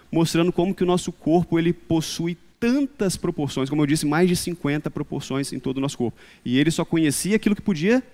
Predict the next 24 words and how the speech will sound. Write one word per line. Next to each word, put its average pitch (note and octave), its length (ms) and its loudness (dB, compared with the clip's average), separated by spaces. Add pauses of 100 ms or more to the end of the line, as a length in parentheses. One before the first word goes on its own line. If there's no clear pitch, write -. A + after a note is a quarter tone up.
(300)
ver. A2+ 420 0 (500)
Ele A#2+ 140 0
não C#3 160 2
conhecia E3+ 500 2
aquilo E3+ 300 0
que, E3 340 2 (260)
posteriormente, C#3+ 720 2
né, D3 200 -2 (340)
a, A2 500 2 (120)
os B2 120 -4
microscópios, C3 960 0
o A2+ 80 -2
ultrassom, A#2+ 1000 -2 (420)
é, G#2+ 580 -2
conseguiram B2+ 460 0
mostrar. B2+ 460 -2 (3000)
Por C#3+ 100 -4
exemplo, C#3 360 2
irmãos, G#2+ 440 -4 (200)
os C#3+ 180 -2
ossos D#3+ 300 2
da C#3+ 80 2
sua C3+ 180 0
mão, C#3 240 -2